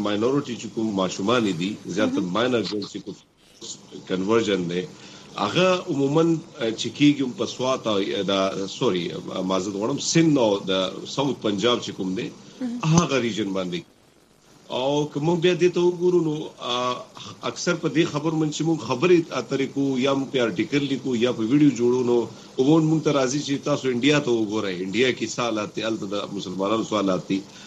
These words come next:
Speaker 1: نو دا دوه هزار اکیس دی، و دوه هزار اکیس کې خپل د اقلیتونو په حقوق باندې چې کله هم بحث، آه، دا اوس هغه دور نه دی پاتې چې یار موږ به چوپ یو یا خپل چې کوم حقوق دي په هغې به بحث نه کوو. نو مسله هم په دې کې دا ده چې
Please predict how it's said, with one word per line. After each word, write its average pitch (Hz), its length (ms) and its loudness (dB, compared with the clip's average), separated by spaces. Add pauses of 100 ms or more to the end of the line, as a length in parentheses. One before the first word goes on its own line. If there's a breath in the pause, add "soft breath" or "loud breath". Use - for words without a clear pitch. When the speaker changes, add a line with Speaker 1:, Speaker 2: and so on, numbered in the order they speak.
(220 loud breath)
Speaker 1:
نو 156 320 2
دا 190 320 2 (100)
دوه 180 200 4
هزار 143 280 0
اکیس 165 340 -2 (100)
دی، 107 100 -2
و 110 120 -2
دوه 160 220 0
هزار 151 200 0 (140)
اکیس 165 300 -2
کې 156 300 2
خپل 165 200 -2 (140)
د 127 40 2 (120)
اقلیتونو 160 460 -2
په 147 120 -4 (100)
حقوق 143 300 -4
باندې 135 240 2
چې 123 60 -2 (100)
کله 156 140 4
هم 170 120 2
بحث، 110 260 2 (340)
آه، 104 840 -2 (120)
دا 123 40 4
اوس 131 400 -2
هغه 123 300 0
دور 131 180 0
نه 156 140 4
دی 143 80 2
پاتې 101 360 -2
چې 98 40 -6
یار 110 280 2
موږ 110 140 -4
به 104 160 -2
چوپ 110 180 -2
یو 107 160 4 (400 loud breath)
یا 110 140 4
خپل 127 260 -2
چې 107 180 -6
کوم 110 140 -2
حقوق 104 340 -2
دي 113 80 4
په 95 160 0
هغې 101 200 2
به 104 40 0
بحث 107 360 -2
نه 98 80 -4
کوو. 95 200 -6 (560 soft breath)
نو 147 300 4 (120)
مسله 139 280 0
هم 180 160 2
په 156 100 -4
دې 143 200 2
کې 156 80 0 (100)
دا 151 80 2
ده 151 120 -2
چې 147 160 -4